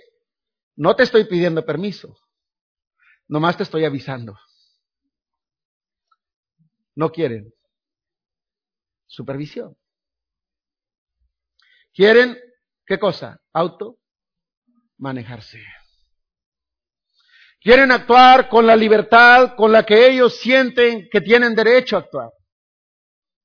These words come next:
Quieren actuar con la libertad con la que ellos creen que deben actuar sin supervisión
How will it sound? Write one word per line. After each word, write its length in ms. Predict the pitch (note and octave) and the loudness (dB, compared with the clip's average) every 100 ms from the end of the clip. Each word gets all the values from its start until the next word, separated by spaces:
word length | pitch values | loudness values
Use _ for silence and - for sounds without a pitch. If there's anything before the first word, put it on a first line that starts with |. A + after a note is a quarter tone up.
| _ _ _ _ _ _ _ _ _ | _ _ _ _ _ _ _ _ _
Quieren 300 | - A#3 C#4+ | 0 4 4
actuar 440 | C4+ - B3 C4+ C4 | 4 2 4 4 4
con 140 | A#3+ | 2
la 80 | A#3 | 2
libertad 720 | G#3+ G#3+ G#3 A#3+ B3+ C4+ - | 2 0 2 4 6 4 0
con 140 | G#3+ A3+ | -2 0
la 100 | G#3+ | 2
que 120 | A#3+ | 0
ellos 200 | C4 - | 0 -2
creen 460 | A#3+ B3+ C4+ B3+ | 0 0 0 -6
que 180 | - A3 | 2 2
deben 280 | G#3+ C4+ C#4 | 4 4 2
actuar 400 | B3 - A#3+ A#3+ | 0 0 2 2
sin 720 | - C#4 D4+ D4+ C#4 E3 C#3 _ _ _ _ _ _ _ _ | -2 -6 -4 -4 -4 -10 -16 _ _ _ _ _ _ _ _
supervisión 960 | _ G3+ F#3+ G3 F3 - A#3 F3 C3 - | _ -8 -2 -2 -4 -2 -2 -2 -6 -16